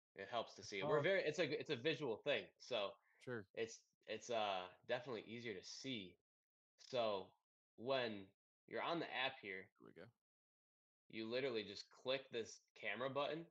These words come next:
Speaker 1: right here and it opens up the camera, and you can take a picture or a video,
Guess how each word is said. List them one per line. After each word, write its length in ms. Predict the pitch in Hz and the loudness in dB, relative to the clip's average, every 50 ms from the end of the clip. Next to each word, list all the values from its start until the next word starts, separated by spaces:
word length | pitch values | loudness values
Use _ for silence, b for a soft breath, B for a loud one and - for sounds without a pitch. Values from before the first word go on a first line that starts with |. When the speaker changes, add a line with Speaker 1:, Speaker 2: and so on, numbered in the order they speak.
| _ _ _ - | _ _ _ -4
Speaker 1:
right 240 | - 110 123 120 107 | 0 2 2 2 2
here 280 | 117 117 127 160 175 - _ _ _ _ _ _ _ _ _ _ _ _ _ _ _ _ _ _ _ _ _ _ _ _ _ - | 2 2 2 2 0 -4 _ _ _ _ _ _ _ _ _ _ _ _ _ _ _ _ _ _ _ _ _ _ _ _ _ -4
and 80 | 113 110 | -4 -2
it 60 | - | -2
opens 300 | 107 113 - 135 127 120 | -2 -4 -4 -4 -2 0
up 140 | 139 139 139 | 0 0 -2
the 60 | 147 | -4
camera, 360 | - - 120 107 107 113 123 131 - _ _ _ _ _ _ _ _ _ _ - | -4 -2 -2 -2 0 -2 -6 -8 -14 _ _ _ _ _ _ _ _ _ _ -8
and 80 | 113 | -4
you 160 | 117 120 113 - - - | -2 -2 -2 -4 -6 -10
can 140 | - 110 | -10 -6
take 200 | - 127 117 110 | -2 -2 -2 -2
a 60 | 104 - | -2 -6
picture 540 | - - 143 131 - - 151 151 151 147 - | -2 -2 -2 -2 0 -2 0 0 0 -2 0
or 100 | 127 117 | 0 0
a 100 | 110 101 | 0 2
video, 420 | 104 113 113 123 131 139 143 160 | 0 0 2 4 4 4 4 2